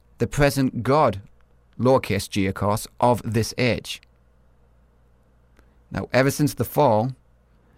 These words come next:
was Satan ever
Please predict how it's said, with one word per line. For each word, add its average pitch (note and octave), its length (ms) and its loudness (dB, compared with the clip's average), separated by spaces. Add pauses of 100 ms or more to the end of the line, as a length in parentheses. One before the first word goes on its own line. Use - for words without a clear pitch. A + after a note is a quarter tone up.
(580)
was G#2+ 160 0
Satan B2 680 0 (1900)
ever B2 480 2